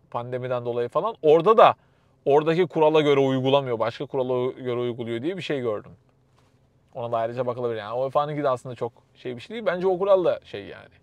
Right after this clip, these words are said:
Altı puanlık daha kısa bir şey olduğu için belki düşünülür ama gene saçmalık abi. Oynanmış maç oynanmış maçtır. Yapacak bir şey yok. Neyse geçiyorum onu. Oradan bir şey de çıkacağını zannetmiyorum.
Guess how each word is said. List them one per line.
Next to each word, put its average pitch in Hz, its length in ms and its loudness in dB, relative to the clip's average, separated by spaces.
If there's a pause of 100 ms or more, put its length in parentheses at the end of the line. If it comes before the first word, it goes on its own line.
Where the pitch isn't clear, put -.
(840)
Altı 135 320 0
puanlık 151 460 2
daha 143 160 4
kısa 180 380 0
bir 165 60 -4
şey 160 140 0
olduğu 151 260 0
için 165 240 -8
belki 135 260 0
düşünülür 131 280 -8
ama 220 120 -6
gene 127 260 -4
saçmalık - 480 -10
abi. 160 160 -10
Oynanmış 139 540 -8
maç 139 160 -12
oynanmış 135 440 -10
maçtır. 135 280 -14
Yapacak 110 360 -10
bir 113 60 -12
şey 127 120 -14
yok. 113 100 -12 (1900)
Neyse 147 280 -8
geçiyorum 117 400 -8
onu. 104 80 -12
Oradan 110 280 -8
bir - 40 -16
şey 120 140 -10
de 113 60 -14
çıkacağını 113 380 -16
zannetmiyorum. 107 540 -16